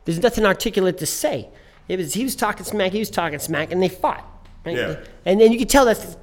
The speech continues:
Speaker 1: part. It's kind of in their culture, I guess, right? I saw him. We fought him last weekend at the bar, and you buy him a beer the next one, right? That's, that's the impression I got, at least.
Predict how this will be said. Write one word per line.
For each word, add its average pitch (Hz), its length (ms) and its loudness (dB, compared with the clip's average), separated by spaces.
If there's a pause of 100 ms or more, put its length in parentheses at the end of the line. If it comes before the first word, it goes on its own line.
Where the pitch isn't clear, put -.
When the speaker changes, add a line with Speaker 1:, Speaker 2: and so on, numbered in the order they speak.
(140)
Speaker 1:
part. - 220 0
It's 170 120 -12
kind - 160 -10
of 320 60 -2
in 247 100 -2
their 196 120 2
culture, - 500 -4
I 113 60 -8
guess, 107 260 -10
right? 165 180 -4 (460)
I 151 60 -4
saw 185 280 4
him. 190 60 2
We 165 80 -2
fought 196 220 4
him 170 80 4
last 160 240 2
weekend 170 240 2
at 139 100 -2
the 139 60 -6
bar, 165 220 6
and 151 120 4
you 143 80 2
buy 143 220 2
him 139 40 0
a 135 60 0
beer 139 160 -2
the 131 100 -4
next 127 280 -6
one, 107 100 -12
right? 151 220 -6 (420)
That's, 190 200 -2
that's 196 180 2
the 175 60 -2
impression 165 380 2
I 147 120 2
got, 135 160 0
at 120 120 -6
least. 147 320 -4